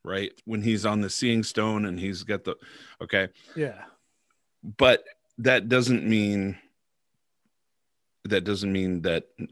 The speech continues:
Speaker 1: Jedi are natural, like we just talked about. Okay, so I don't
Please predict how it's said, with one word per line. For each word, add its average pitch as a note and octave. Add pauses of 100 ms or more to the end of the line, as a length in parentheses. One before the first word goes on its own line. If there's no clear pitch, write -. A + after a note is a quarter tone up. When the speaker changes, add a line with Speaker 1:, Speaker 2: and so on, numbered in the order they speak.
(360)
Speaker 1:
Jedi F#2
are E2
natural, F#2
like E2
we F2+
just E2+
talked E2+
about. - (800)
Okay, E3
so - (280)
I G#3
don't F3